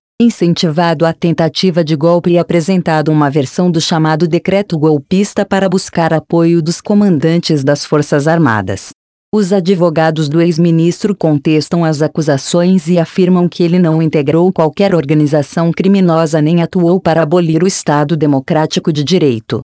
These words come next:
Afirmar que o general Paulo Sérgio integrava uma organização criminosa e atuou para dar um golpe de Estado é um absurdo e está manifestamente contra as provas dos autos,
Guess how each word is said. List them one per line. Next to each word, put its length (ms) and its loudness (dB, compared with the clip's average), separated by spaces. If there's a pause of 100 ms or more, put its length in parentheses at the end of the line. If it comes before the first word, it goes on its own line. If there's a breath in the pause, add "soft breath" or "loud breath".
(280)
Afirmar 480 0
que 120 -2
o 60 2
general 460 2
Paulo 280 0
Sérgio 440 0
integrava 640 0
uma 160 0
organização 800 0
criminosa 640 2
e 120 2
atuou 360 0
para 280 0
dar 280 0
um 80 2
golpe 320 0
de 120 0
Estado 500 -2
é 80 2
um 180 2
absurdo 600 -2
e 60 2
está 260 -2
manifestamente 1040 0
contra 400 0
as 160 -2
provas 500 0
dos 220 0
autos, 540 -2